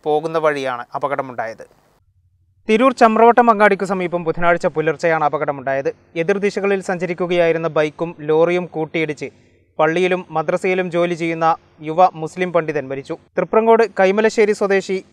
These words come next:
സഫ്വാൻ സഹദ് മൊയ്നിയാണ് മരിച്ചത്. ജോലി സ്ഥലത്തേക്ക് പോകുമ്പോൾ എതിരെ വന്ന ലോറിയിൽ ബൈക്കിടിക്കുകയായിരുന്നു.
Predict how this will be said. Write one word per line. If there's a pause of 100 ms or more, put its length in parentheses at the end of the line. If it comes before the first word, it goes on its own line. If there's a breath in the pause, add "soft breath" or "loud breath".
സഫ്വാൻ
സഹദ്
മൊയ്നിയാണ്
മരിച്ചത്. (380)
ജോലി
സ്ഥലത്തേക്ക്
പോകുമ്പോൾ (240)
എതിരെ
വന്ന (360)
ലോറിയിൽ (120)
ബൈക്കിടിക്കുകയായിരുന്നു.